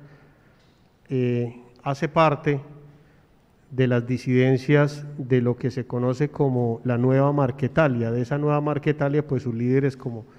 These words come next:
eh, es conocido públicamente por todos, pues está el terrorista, eh, Iván Márquez como su principal cabecilla, y, de uno de, y uno de sus líderes es el terrorista alias El Paisa,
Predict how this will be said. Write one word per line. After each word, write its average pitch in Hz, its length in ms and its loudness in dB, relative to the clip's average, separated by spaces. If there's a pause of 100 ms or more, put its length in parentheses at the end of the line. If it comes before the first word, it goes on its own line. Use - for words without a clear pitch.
(520)
eh, 117 260 -8
es 127 220 -2
conocido 135 480 2
públicamente 135 680 0
por 143 200 0
todos, 147 380 2
pues 123 280 -8
está 120 160 -6
el 117 80 -4
terrorista, 135 680 0 (640)
eh, 120 220 -4
Iván 131 300 4
Márquez 147 520 0
como 127 200 -4
su 110 140 -4
principal 123 720 -2 (140)
cabecilla, 151 640 4 (680)
y, 175 160 4
de 151 540 6
uno 170 220 4
de, 175 120 4 (100)
y 156 80 0
uno 160 180 4
de 175 80 2
sus 139 160 -2
líderes 156 800 2
es 135 160 -4
el 151 120 -2
terrorista 127 680 0
alias 139 240 0
El 120 140 0
Paisa, 127 420 -4